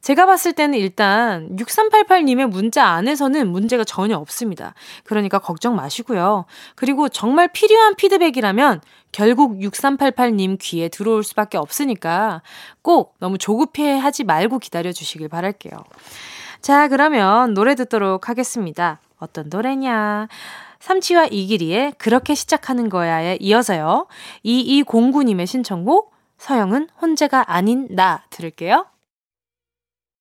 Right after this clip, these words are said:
삼치와 이기리 그렇게 시작하는 거야에 이어서요. 서영은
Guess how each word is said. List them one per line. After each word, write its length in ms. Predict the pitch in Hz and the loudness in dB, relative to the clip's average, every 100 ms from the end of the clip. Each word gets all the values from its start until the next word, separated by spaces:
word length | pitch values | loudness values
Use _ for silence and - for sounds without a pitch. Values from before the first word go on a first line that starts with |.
| _ _ | _ _
삼치와 520 | - 403 381 359 339 | -2 0 0 2 2
이기리 480 | - 202 247 175 202 | 0 -2 -2 -2 -4
그렇게 420 | - 220 220 277 | -2 -2 -2 -4
시작하는 580 | 247 320 381 - 311 294 | -6 -6 -8 -4 -4 -4
거야에 720 | - 170 147 143 - 262 320 | -6 -8 -8 -12 -6 -2 -2
이어서요. 680 | - 190 262 247 165 160 285 - - - | -2 0 0 -2 -4 0 0 0 -18 -12
서영은 460 | - 190 170 311 | -4 -4 -2 -4